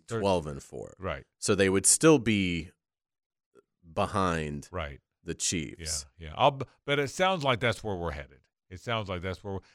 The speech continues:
Speaker 1: and I don't think that all these other, um, add playoff teams, neutral site,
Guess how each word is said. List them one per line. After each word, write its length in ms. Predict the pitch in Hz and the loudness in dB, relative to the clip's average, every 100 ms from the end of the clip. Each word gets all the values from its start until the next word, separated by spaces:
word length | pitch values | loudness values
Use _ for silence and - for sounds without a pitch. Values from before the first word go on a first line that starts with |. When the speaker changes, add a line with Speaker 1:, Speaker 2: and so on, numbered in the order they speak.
| - | -6
Speaker 1:
and 160 | 120 | 2
I 80 | 120 | 2
don't 280 | 120 147 135 | 6 4 4
think 220 | 131 117 | -4 -6
that 80 | 113 | -2
all 160 | 110 113 | 2 2
these 200 | 107 101 | 0 0
other, 420 | 107 104 98 95 _ _ _ _ _ | 0 2 0 -2 _ _ _ _ _
um, 300 | 98 92 92 - | 0 0 0 0
add 300 | 101 104 - | 2 2 0
playoff 480 | 113 104 98 95 - | 0 4 4 2 0
teams, 520 | 98 92 92 90 87 | -4 -2 -4 -6 -8
neutral 320 | 101 98 101 | -10 -8 -12
site, 380 | - 98 90 | -4 -2 -2